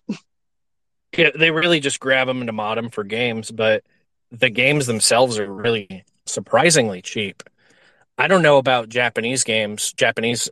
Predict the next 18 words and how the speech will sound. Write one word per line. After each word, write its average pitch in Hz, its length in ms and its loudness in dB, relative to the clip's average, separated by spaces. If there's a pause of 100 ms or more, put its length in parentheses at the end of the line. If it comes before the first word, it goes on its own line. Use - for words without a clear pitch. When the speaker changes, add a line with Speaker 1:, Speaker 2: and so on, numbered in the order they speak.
Speaker 2:
uh, 117 160 4
releases, 104 540 2
though. 104 300 0 (580)
I 123 60 2
don't 120 100 6
Speaker 1:
Oh, 120 40 4
they're 120 100 4
Speaker 2:
know 117 80 0
the 107 60 -6
price 143 100 -2
Speaker 1:
pennies. 113 240 2
Speaker 2:
of 104 40 -6
those. 107 340 2 (720)
Oh, 196 60 6
Speaker 1:
I, - 40 8
Speaker 2:
they 104 80 6
are? 104 100 6
Speaker 1:
I've, 160 120 2